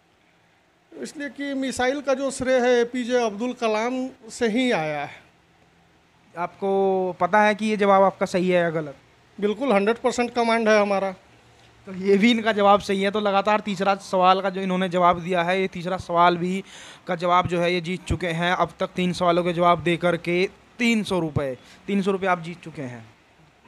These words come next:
Speaker 1: जी।
Speaker 2: कैसा लग रहा है?
Speaker 1: बहुत अच्छा फीलिंग हो रहा है।
Speaker 2: अभी हम चौथा सवाल आपसे पूछेंगे,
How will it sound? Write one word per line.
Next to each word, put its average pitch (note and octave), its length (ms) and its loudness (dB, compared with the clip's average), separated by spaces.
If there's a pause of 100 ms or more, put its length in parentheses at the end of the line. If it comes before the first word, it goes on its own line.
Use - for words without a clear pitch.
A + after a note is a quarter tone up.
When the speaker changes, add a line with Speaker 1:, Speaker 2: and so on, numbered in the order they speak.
(100)
Speaker 1:
जी। C#3+ 140 -10
Speaker 2:
कैसा D#3+ 340 -10
लग C3+ 140 -10
रहा A#2+ 140 -20
है? A#2 80 -20 (760)
Speaker 1:
बहुत E3 220 -10
अच्छा G3 200 -6
फीलिंग G3+ 300 -4
हो G3 100 -2
रहा F#3 140 0
है। E3+ 200 -6 (440)
Speaker 2:
अभी G3+ 280 -6
हम G#3 300 -2
चौथा F#3+ 300 -2
सवाल F#3+ 280 4
आपसे F3+ 240 2
पूछेंगे, G3 640 0